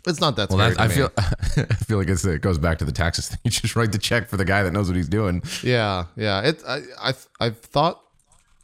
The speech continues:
Speaker 1: I think it mostly is 'cause, like, Aaron de-, dealt with a lot, if not all of the
Speaker 2: Yeah.
Speaker 1: house stuff when we got it. Um, but yeah, it, it wasn't, like, a, a fearful process or anything like that. But I was never, like,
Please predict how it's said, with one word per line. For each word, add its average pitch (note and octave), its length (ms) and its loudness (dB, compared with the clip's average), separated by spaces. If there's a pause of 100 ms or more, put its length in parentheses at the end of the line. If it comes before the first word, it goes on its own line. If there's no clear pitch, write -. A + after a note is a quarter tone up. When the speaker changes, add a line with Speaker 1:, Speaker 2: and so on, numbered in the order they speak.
(320)
Speaker 1:
I B2 80 2
think G3+ 260 0
it D#3+ 80 0
mostly C3+ 420 0
is A#2+ 140 -2
'cause, G2 200 -6
like, F#2+ 240 -4
Aaron G2 300 -2
de-, F2+ 160 -6 (140)
dealt G2 280 -4
with G2 300 -8 (220)
a G2 80 -4
lot, F#2+ 420 -4
if F#2+ 160 -10
not F#2+ 160 -4
all F#2+ 220 -4
of F2 100 -8
the F2 340 -8
Speaker 2:
Yeah. C#2 360 0
Speaker 1:
house F#2+ 480 -6
stuff - 540 -6
when F#2 140 -8
we F#2 100 -10
got F2 280 -8
it. G#2+ 120 -12 (600)
Um, F#2 400 -8
but A#2+ 140 -10
yeah, C#3 180 -6
it, G#2 140 -8
it A2+ 120 -8
wasn't, A2 260 -8
like, F2 200 -10
a, E2+ 160 -6 (880)
a - 80 -8
fearful G#2+ 520 -4
process F#2 600 -6
or F#2 100 -6
anything F#2 320 -6
like F2 220 -8
that. F2+ 280 -6
But F2 220 -8 (680)
I - 80 0
was B2+ 140 0
never, B2 340 0
like, A2 480 -4